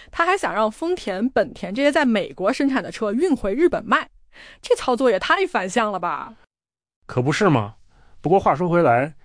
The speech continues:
Speaker 2: 你觉得这种轻自动车真能在美国流行起来吗？我觉得可能也就小众爱好者会买吧。
Speaker 1: 我也觉得悬。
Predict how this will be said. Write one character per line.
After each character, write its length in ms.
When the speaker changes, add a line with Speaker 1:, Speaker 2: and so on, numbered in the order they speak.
Speaker 2:
你 160
觉 160
得 100
这 140
种 180
轻 260
自 120
动 160
车 180
真 220
能 120
在 200
美 120
国 140
流 160
行 100
起 120
来 160
吗？ 240
我 100
觉 60
得 80
可 100
能 140
也 80
就 140
小 200
众 80
爱 120
好 120
者 140
会 100
买 200
吧。 260
Speaker 1:
我 140
也 80
觉 140
得 100
悬。 400